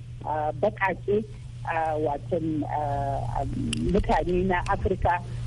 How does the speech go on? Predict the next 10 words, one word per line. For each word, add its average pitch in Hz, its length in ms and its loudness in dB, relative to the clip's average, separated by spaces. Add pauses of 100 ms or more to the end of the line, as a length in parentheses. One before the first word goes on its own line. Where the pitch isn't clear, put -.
(120)
ah, 147 600 2
da 139 120 0
kuma 175 220 0
baƙaƙen 170 560 2
kamar 170 320 0
American 165 520 0
suna 180 320 4
da 165 120 2
wannan 170 460 4 (160)
cuta 202 340 2